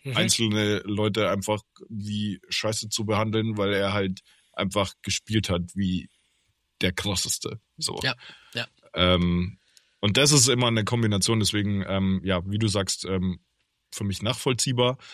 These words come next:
Speaker 2: Ähm, aber Jersey würde ich tragen, weil, wenn's nicht von Nike
Speaker 1: Du,
Speaker 2: wär.
Speaker 1: du, du trägst ja eh jedes
Speaker 2: <laughs>
Speaker 1: Jersey.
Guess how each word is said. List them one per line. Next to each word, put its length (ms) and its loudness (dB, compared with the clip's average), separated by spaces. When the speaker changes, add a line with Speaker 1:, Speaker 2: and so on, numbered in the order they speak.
Speaker 2:
Ähm, 400 4
aber 520 2
Jersey 460 2
würde 160 0
ich 80 -4
tragen, 540 -8
weil, 480 -2
wenn's 300 4
nicht 120 4
von 120 0
Nike 240 2
Speaker 1:
Du, 20 -4
Speaker 2:
wär. 120 -4
Speaker 1:
du, 160 4
du 160 0
trägst 300 4
ja 80 4
eh 180 6
jedes 380 6
Speaker 2:
<laughs> 120 4
Speaker 1:
Jersey. 440 4